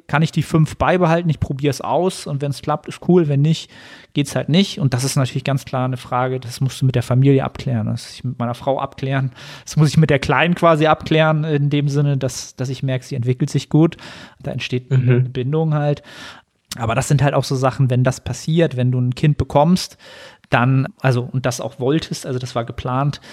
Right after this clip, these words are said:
Speaker 1: dann weiß man vorher schon, glaub ich, dass das herabgestuft werden muss, ein bisschen halt, ne? Trotzdem kann man den
Speaker 2: Mhm.
Speaker 1: Sport natürlich noch weitermachen,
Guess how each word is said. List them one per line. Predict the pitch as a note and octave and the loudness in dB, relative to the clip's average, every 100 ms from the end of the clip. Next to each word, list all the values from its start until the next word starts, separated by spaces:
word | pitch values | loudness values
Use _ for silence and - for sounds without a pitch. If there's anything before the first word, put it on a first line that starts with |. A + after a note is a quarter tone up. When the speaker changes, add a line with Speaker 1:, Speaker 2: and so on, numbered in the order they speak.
| - - - - - - - | -18 -16 -16 -16 -16 -18 -8
Speaker 1:
dann | - C3 B2+ _ _ _ | -2 -2 -2 _ _ _
weiß | A#2+ A#2 E3 - | -2 2 2 2
man | D3+ | 2
vorher | - E3+ D#3+ | 4 4 4
schon, | - C#3+ B2+ | 4 2 4
glaub | A#2+ A#2 | 4 2
ich, | G#2+ - - - _ | -2 -8 -12 -16 _
dass | B2+ - | -6 -4
das | - B2+ - - - | -6 -6 -8 -12 -16
herabgestuft | - A#2 C3+ C3+ - - - - - | -10 -4 -2 -2 -4 -4 -4 -6 -4
werden | A#2 A2+ | -4 -4
muss, | A#2+ - B2+ | -6 -8 -8
ein | |
bisschen | A#2+ - - | -6 -8 -12
halt, | - - - | -18 -14 -4
ne? | C3+ D3 - - | -2 -2 -6 -10
Trotzdem | - D3 - D3+ | -4 0 0 0
kann | D3 | 2
man | D#3+ | 4
den | C3 | 4
Speaker 2:
Mhm. | B2 | 4
Speaker 1:
Sport | A#2+ D3 - | 4 4 4
natürlich | A3+ - C3+ C3 | 2 2 0 0
noch | B2 | 2
weitermachen, | A2+ A2+ A2 G#2 - | 2 0 -4 -6 -10